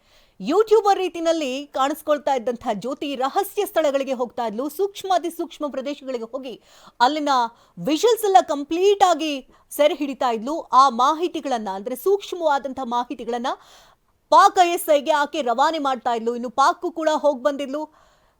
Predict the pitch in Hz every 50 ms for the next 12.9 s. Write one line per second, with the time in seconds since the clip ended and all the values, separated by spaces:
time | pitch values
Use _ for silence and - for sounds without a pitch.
0 | _ 190 220 262 302 320 320 233 - 302 294 294 302 294 - 285 269 - 320 311
1 | 285 294 269 262 269 - _ - 370 381 381 370 359 339 311 339 247 285 285 285
2 | 277 269 269 - 285 262 240 226 233 _ _ _ _ _ - 180 185 - 254 277
3 | 311 294 311 339 320 311 285 302 285 285 277 254 - - - 214 233 - - 349
4 | 330 330 311 311 311 294 285 269 240 269 262 254 240 262 247 226 214 - _ _
5 | _ _ 254 262 262 269 240 269 254 - 262 247 240 226 269 285 285 - _ _
6 | _ _ _ - 170 151 254 269 320 392 494 466 - 427 427 403 427 440 285 214
7 | 277 269 - 392 392 427 480 - - 453 453 330 285 285 - - 370 381 359 349
8 | 359 330 320 311 311 294 247 330 381 508 - _ _ _ _ _ 277 277 330 330
9 | - 262 208 247 269 - 320 285 269 269 254 240 240 226 233 - 302 277 330 392
10 | 453 494 440 392 320 - 311 302 311 302 _ _ _ _ _ _ _ _ _ _
11 | _ _ _ - 254 269 - 330 285 220 254 269 262 349 311 311 339 339 - 359
12 | 349 320 277 247 196 240 233 226 349 226 233 254 262 - 285 269 262